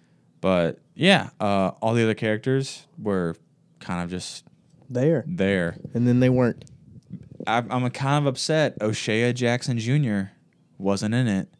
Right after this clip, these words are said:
Speaker 1: Ice Cube
Speaker 2: Oh,
Speaker 1: Junior.
Speaker 2: Ice Cube Junior?
Speaker 1: Yeah.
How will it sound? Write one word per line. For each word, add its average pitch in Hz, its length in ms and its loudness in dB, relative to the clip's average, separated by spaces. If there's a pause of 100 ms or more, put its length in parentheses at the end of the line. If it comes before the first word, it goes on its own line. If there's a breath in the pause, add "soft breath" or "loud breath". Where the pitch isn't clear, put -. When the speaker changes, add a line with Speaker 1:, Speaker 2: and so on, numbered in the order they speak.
(880)
Speaker 1:
Ice 104 180 0
Cube 147 180 8
Speaker 2:
Oh, 139 240 10
Speaker 1:
Junior. 127 320 6
Speaker 2:
Ice 131 280 4
Cube 131 240 2
Junior? 131 340 4
Speaker 1:
Yeah. 123 300 2